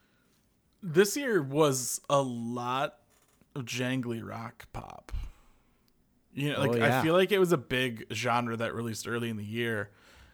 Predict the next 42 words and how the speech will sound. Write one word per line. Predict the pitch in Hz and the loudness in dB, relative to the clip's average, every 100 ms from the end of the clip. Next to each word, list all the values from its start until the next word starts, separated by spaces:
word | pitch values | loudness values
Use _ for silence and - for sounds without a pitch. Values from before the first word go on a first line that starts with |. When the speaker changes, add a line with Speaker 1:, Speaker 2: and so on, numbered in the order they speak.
| _ _ _ - | _ _ _ -2
Speaker 1:
and | 139 135 127 - | 0 0 -2 0
I | 135 139 | 0 2
knew | 135 143 160 156 | 2 4 6 6
that | 131 | 2
one | 127 131 139 | 4 4 6
of | 131 117 - - | 4 0 -10 -12
those | 117 131 123 | -4 -2 0
albums | 120 120 143 170 156 | 0 0 -2 -6 -4
would | 123 | -4
make | 113 117 110 | -4 -6 -6
it | 117 | -6
on | 113 113 113 120 - | -2 -2 -2 -6 -6
to | 139 | -2
my | 135 | 0
list. | 143 156 175 - | 0 -2 -6 -10
It's | 113 - | -10 -8
just, | 110 - | -8 -6
like, | 101 71 - - _ _ - | -6 -8 -14 -20 _ _ -8
I | |
like | 127 117 104 | -4 -4 -4
to | 120 110 - | -6 -6 -6
kind | 120 117 | -4 -4
of | 107 | -6
include | 98 - 143 131 120 117 _ _ _ _ _ _ _ _ _ _ _ 151 | -10 -8 -4 -4 -4 -8 _ _ _ _ _ _ _ _ _ _ _ 6
a | |
little | 160 208 | 10 12
bit | 170 | 12
of | 147 | 12
everything, | 135 123 113 110 110 117 - 127 | 10 8 4 -2 -6 -10 -14 -14
so | - - 120 | -6 -2 0
it | |
really | 117 123 120 | 0 0 0
just | 113 | 0
Speaker 2:
Yeah. | 101 | 2
Speaker 1:
sums | 120 117 120 | 0 0 0
up | 110 - | 0 -2
my | 117 113 | -4 -2
listening. | 113 - 110 110 - | -4 -6 -8 -8 -6
And | 127 127 120 110 - _ _ _ - | -4 -2 -4 -8 -14 _ _ _ -4
this | 127 185 - | 2 2 2
one | 208 214 208 190 _ | 2 4 2 -2 _
just | 135 127 | 0 0